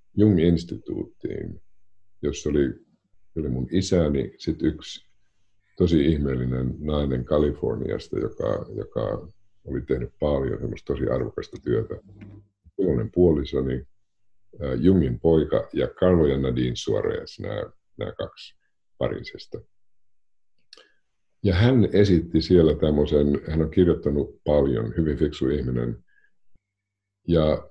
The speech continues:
kutsui mut Pariisiin luokseen, ja mä vietin siellä viikon. Ja se oli aivan maaginen viikko, koska tää mies oli samaan aikaan, ää, Aleksandrian juutalainen,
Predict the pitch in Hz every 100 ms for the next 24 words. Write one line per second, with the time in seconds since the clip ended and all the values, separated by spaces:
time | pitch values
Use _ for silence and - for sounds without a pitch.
0 | - 131 131 85 82 - 101 69 55 -
1 | 50 50 69 71 - - - 55 58 65
2 | 85 78 62 - 58 58 69 65 - -
3 | - - _ _ _ _ _ _ _ _
4 | _ _ - _ _ _ _ _ 92 87
5 | 90 90 95 101 92 92 113 117 78 65
6 | 65 65 78 71 - - - - - 76
7 | 82 90 87 67 67 87 78 73 73 76
8 | - 62 62 58 - 67 62 87 101 -
9 | 67 60 52 58 90 90 78 76 71 71
10 | 71